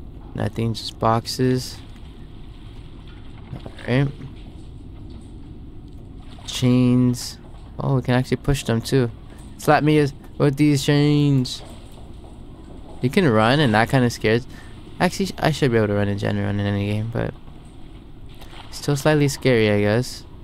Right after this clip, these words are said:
Can he crouch? Yeah, he can. All right. We got this. What are we looking for? I think we're just supposed to explore until we find something. What if I crouch,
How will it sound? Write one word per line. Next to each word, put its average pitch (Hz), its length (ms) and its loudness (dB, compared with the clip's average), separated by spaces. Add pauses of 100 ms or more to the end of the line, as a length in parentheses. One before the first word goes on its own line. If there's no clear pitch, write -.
(1120)
Can 117 100 -2
he 135 80 4
crouch? 123 340 2
Yeah, 107 100 2
he 104 100 0
can. 104 340 -4 (1160)
All - 280 -10
right. 104 340 2 (1120)
We 113 80 0
got 113 180 2 (120)
this. 147 760 2 (680)
What 120 200 2
are 143 360 6
we 139 80 6
looking 113 380 0
for? 107 240 -2
I 107 80 0
think 147 140 2
we're 147 40 4
just 135 200 0
supposed - 200 -2
to 117 60 0
explore 107 400 -2
until 107 220 -2
we 104 100 -2
find 110 340 -6
something. 120 460 -8 (2500)
What 113 140 4
if 131 80 6
I 139 100 6
crouch, 131 600 2